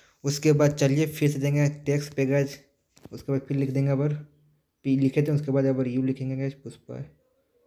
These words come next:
और guys, यहाँ पे लाकर आप लोग को set कर देना होगा guys, बस।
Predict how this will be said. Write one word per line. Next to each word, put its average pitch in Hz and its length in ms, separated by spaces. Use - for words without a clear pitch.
और 123 160
guys, 135 180
यहाँ 131 220
पे 147 140
लाकर 139 300
आप 131 180
लोग 139 80
को 143 100
set 135 280
कर 123 200
देना 120 220
होगा 113 180
guys, 110 280
बस। 120 320